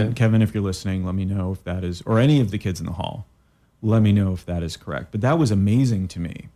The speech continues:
Speaker 1: Yeah.
Speaker 2: Is that you're just, you, you trust everybody enough that you're gonna go up, try this out, and as the person who came up with the idea, you're not gonna have so much ego attached to it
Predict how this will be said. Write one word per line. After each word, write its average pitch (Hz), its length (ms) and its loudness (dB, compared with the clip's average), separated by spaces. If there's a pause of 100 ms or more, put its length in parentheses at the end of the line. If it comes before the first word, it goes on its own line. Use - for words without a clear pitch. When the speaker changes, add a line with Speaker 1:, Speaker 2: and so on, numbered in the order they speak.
(440)
Speaker 1:
Yeah. 127 380 -2
Speaker 2:
Is 107 320 2
that 98 300 0
you're 113 260 2
just, 110 680 -2
you, 104 320 -2
you 104 200 -2
trust 120 400 -2
everybody 117 440 0
enough 101 440 0
that 92 240 -2
you're 98 140 -2
gonna 95 140 -2
go 104 300 0
up, 101 280 -2 (440)
try 113 400 -4
this 131 240 -2
out, 90 380 -2 (480)
and 123 380 2
as 120 200 2
the 110 80 0
person 143 400 0
who 120 100 6
came 117 260 2
up 117 160 0
with 107 120 0
the 98 120 0
idea, 92 680 0 (400)
you're 110 300 2
not 131 200 2
gonna 117 120 0
have 107 240 0
so - 140 -4
much 101 220 0
ego 117 420 0
attached 82 560 -8
to 80 160 -6
it - 280 -12